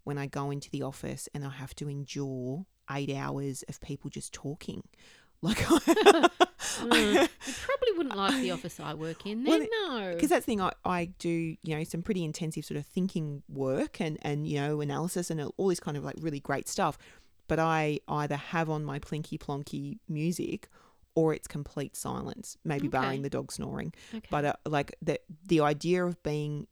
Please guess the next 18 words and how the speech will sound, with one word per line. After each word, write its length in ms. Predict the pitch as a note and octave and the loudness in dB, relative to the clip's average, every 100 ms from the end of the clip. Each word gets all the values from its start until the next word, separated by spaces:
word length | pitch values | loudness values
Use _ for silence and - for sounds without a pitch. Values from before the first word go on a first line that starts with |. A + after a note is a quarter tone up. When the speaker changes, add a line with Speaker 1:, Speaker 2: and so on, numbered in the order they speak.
| _ D#3 | _ -2
Speaker 1:
in 160 | D3+ | 0
a, 240 | C#3+ C#3 - | 0 -2 -4
a 80 | C#3+ | -8
humming 640 | C#3 - E3+ D#3 D3+ D3 C#3+ - | -8 -8 -4 -2 0 -2 -4 -6
office 400 | C3+ - D3 D3 | -6 -6 -6 -6
again 460 | C#3 C#3 C#3 C#3 | -4 -4 -4 -2
where 180 | C#3+ C#3+ | -2 -2
everyone's 300 | D3 D3 C#3+ | -2 -4 -4
like, 140 | - - | -4 0
"Oh, 420 | B4 C5+ C5+ C5 | 2 2 -2 0
my 120 | B3+ | 2
weekend," 840 | G#3 A#3+ E4+ G4 - C#4+ C4+ B3 A3+ | 2 4 2 0 -4 0 2 2 0
and, 160 | - - | -2 -4
"Oh, 420 | - A4+ A#4 A4 E4+ | 0 2 2 0 0
little 220 | D4+ D#4 | -2 -4
Billy," 640 | - C4+ C#4 C#4 B3+ G#3 | -2 0 0 2 2 2
and 160 | F#3+ G3 - - - - _ _ _ - | 0 -4 -8 -20 -20 -20 _ _ _ -2
I, 320 | E3 E3+ E3 | 0 2 0